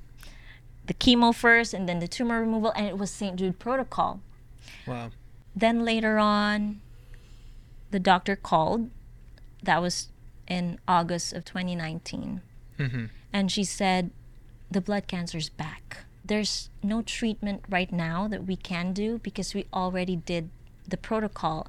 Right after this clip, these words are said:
Speaker 1: and the last step is immuno-, uh, immunotherapy." She was very honest about it, and she said, um,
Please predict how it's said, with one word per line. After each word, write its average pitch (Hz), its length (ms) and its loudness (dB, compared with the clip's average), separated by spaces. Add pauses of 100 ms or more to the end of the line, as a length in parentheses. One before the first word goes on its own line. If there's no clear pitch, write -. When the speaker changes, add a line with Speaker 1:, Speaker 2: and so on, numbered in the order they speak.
Speaker 1:
and 180 100 -4
the 180 60 -2
last 180 320 4
step 160 320 -4
is - 180 -6
immuno-, 165 460 -4
uh, 156 240 -2
immunotherapy." 170 960 -2 (760)
She - 240 0
was 202 220 2
very 196 640 2 (420)
honest 214 440 0
about 165 280 0
it, - 40 -4
and 180 180 -4
she 190 160 -2
said, 175 480 -2
um, 165 460 -4